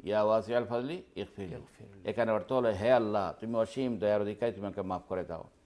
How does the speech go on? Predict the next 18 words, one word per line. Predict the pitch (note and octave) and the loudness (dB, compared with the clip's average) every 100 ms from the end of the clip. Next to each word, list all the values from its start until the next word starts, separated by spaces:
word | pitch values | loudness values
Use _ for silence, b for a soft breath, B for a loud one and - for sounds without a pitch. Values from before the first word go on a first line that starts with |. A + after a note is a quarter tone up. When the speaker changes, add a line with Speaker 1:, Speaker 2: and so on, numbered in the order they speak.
| b b b b b - | b b b b b 6
Speaker 1:
তারপর | B2+ B2+ B2+ | 6 8 10
আরেকটি | B2 A#2+ C#3 | 10 8 2
দোয়া | A#2 A#2+ B2 - - | 4 4 4 -2 -8
যেটি | A2+ A2 | -6 -4
পড়তেন | A2+ B2 - B2+ | -2 -4 -2 -4
ইবনে | A2 A#2+ A#2 | -2 -2 0
ওমর | A#2 B2 | 2 2
রাদিয়াল্লাহু | A#2 A#2+ A2+ | 2 2 2
তাআলা | A#2+ A#2 | 2 0
আনহুমা, | A#2+ A#2+ A#2+ - | 0 -2 -6 -10
সেখানে | - B2+ C#3 | -4 0 2
রয়েছে | C3+ A#2+ B2 | 4 2 0
ইস্তেগফার, | A#2+ A#2 - A#2 A#2+ - _ _ - | -2 -6 0 -2 -2 -16 _ _ -2
"আল্লাহুম্মা | A2+ A#2 A#2+ A#2 G#2+ A#2 A#2+ G#2+ F2 - _ _ _ - | 0 8 10 10 8 2 -2 0 -2 -6 _ _ _ -4
ইন্নী | A#2+ B2 B2 B2 - | 0 0 2 0 0
আসআলুকা | A#2+ - - C3+ A#2 G2 F2 - b b - | -2 -2 0 2 0 -2 -6 -8 b b 0
বিরহমাতিকাল্লাতী | A2+ B2 C3+ C#3 A#2+ B2+ B2+ A#2 A2+ G#2+ C#3 C3+ | 6 6 4 -4 -2 0 2 2 4 2 2 2
ওয়াসিআত | A#2+ A#2 C#3+ C3+ | 2 2 2 0